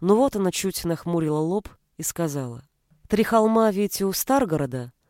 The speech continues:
там, где начинается река Горькая, верно? Я это всё знаю, потому что брат Лаврентий рассказывал нам о монастыре,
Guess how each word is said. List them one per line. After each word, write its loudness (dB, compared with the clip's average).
там, 0
где -2
начинается -2
река -4
Горькая, -2
верно? -2
Я 4
это 0
всё -2
знаю, 2
потому -4
что -6
брат -2
Лаврентий -2
рассказывал -4
нам -4
о -6
монастыре, -2